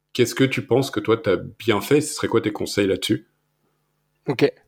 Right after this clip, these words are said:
Speaker 2: Euh, mais aussi des choses que j'ai, euh, mal faites, hein. Alors, encore une fois, enfin, je, j'insiste sur l'aspect contexte et je ne peux que, euh, insister sur le fait que parfois les conditions sont plus fortes que nous.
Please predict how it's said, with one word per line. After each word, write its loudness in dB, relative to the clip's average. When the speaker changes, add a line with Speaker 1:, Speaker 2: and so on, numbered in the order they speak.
Speaker 2:
Euh, 6
mais 2
aussi 0
des 4
choses 2
que -4
j'ai, -6
euh, -4
mal 8
faites, 6
hein. 4
Alors, 6
encore 8
une 6
fois, 0
enfin, 4
je, 6
j'insiste 4
sur 4
l'aspect 6
contexte 0
et -2
je -4
ne -6
peux 2
que, 4
euh, 6
insister 4
sur 4
le 6
fait 4
que 4
parfois 4
les 4
conditions 0
sont 0
plus -2
fortes 0
que 0
nous. 0